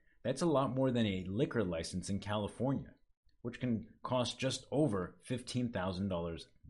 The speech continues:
max. Jeremy, so basically anyone who can afford to get a license, they can get one, which makes it very competitive.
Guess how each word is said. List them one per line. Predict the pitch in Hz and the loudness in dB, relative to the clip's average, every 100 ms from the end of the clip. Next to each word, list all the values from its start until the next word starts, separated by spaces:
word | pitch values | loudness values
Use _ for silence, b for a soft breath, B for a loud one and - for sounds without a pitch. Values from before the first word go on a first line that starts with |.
| 78 | -6
max. | 87 107 98 - - - - - _ _ _ - - - - - _ _ _ - _ _ _ _ _ _ _ - | -2 0 0 -4 -12 -12 -14 -18 _ _ _ -20 -20 -20 -20 -20 _ _ _ -20 _ _ _ _ _ _ _ -14
Jeremy, | 85 127 147 95 76 - _ _ _ | -2 4 4 4 -2 -16 _ _ _
so | - 107 | -4 0
basically | 95 143 185 113 98 90 90 | 4 6 6 4 0 -2 0
anyone | 147 180 98 85 82 85 _ | 4 6 4 2 -4 -10 _
who | - 117 | -2 -2
can | 104 | 0
afford | 98 - 120 101 | -2 0 0 2
to | |
get | 92 101 | 0 0
a | 92 | 2
license, | 90 127 - 90 95 - _ _ - | 2 0 0 -4 -4 -10 _ _ -6
they | 104 | -2
can | 113 | 0
get | 107 143 | 4 4
one, | 104 85 73 - | 2 -6 -10 -12
which | 92 92 | -8 -4
makes | 101 127 135 | 2 2 2
it | 80 - 87 | -4 -10 -4
very | 113 131 98 | 0 2 2
competitive. | 95 87 113 104 80 | -2 0 0 0 -4